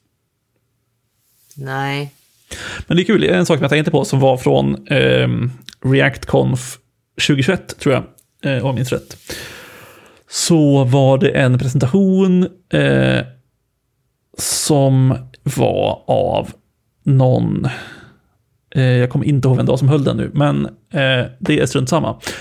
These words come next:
Speaker 2: Den hette i alla fall React Without Memo, om jag minns rätt. Och det som presenterades där var en, eh, ett litet experiment som de håller på med i React-teamet, där de har gjort typ en compiler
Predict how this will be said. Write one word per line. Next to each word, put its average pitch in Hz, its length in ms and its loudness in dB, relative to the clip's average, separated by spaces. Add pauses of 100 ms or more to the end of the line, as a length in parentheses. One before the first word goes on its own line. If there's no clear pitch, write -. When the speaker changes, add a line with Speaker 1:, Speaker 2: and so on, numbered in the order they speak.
(140)
Speaker 2:
Den 135 100 2
hette 147 180 0
i - 40 4
alla 131 80 2
fall 123 220 2
React 143 380 0
Without 131 340 0
Memo, 139 480 0
om 147 120 -4
jag 120 60 2
minns 113 180 -2
rätt. - 220 -6 (720)
Och 127 360 -2
det 147 180 0
som 135 120 -2
presenterades 147 560 0
där 123 180 2
var 131 340 2
en, 120 340 0
eh, 131 600 -2
ett - 280 -6
litet 143 260 -2
experiment 151 640 -2
som 135 100 0
de 131 140 0
håller 127 180 2
på 165 240 2
med 127 240 0 (320)
i 123 200 -2
React-teamet, 135 880 -2 (600)
där 131 500 2 (360)
de 135 240 2
har 147 80 2
gjort 127 440 0
typ - 540 -4
en 123 320 0 (600)
compiler 143 800 0